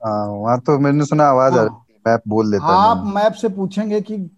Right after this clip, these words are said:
Speaker 2: हमको खोआ वाली गली जाना है, कचौड़ी गली जाना है, वो सुनारन वाली गली में भेज देता है।
Speaker 1: हम्म।
Speaker 2: तो विश्वनाथ जी का मंदिर आपको दिखाएगा कि ये चार फरलांग पे है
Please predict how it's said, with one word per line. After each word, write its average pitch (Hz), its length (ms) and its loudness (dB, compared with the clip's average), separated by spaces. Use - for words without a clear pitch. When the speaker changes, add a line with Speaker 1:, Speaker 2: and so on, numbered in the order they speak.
Speaker 2:
हमको 175 340 -8
खोआ 180 320 -2
वाली 190 260 0
गली 190 200 -4
जाना 185 240 -2
है, 190 220 -6
कचौड़ी 165 320 -6
गली 190 200 -2
जाना 185 240 -2
है, 220 120 -4
वो 208 120 -10
सुनारन 165 420 -6
वाली 156 220 -6
गली 151 180 -10
में 139 100 -10
भेज 123 100 -12
देता 117 320 -16
है। 110 100 -20
Speaker 1:
हम्म। 92 160 -18
Speaker 2:
तो 208 420 -4
विश्वनाथ 180 360 -4
जी 202 160 -2
का 208 100 0
मंदिर 202 300 -2
आपको 196 240 0
दिखाएगा 190 440 -2
कि 220 380 -8
ये 185 480 -2
चार 190 280 0
फरलांग 185 380 -2
पे 214 60 -2
है 233 260 -2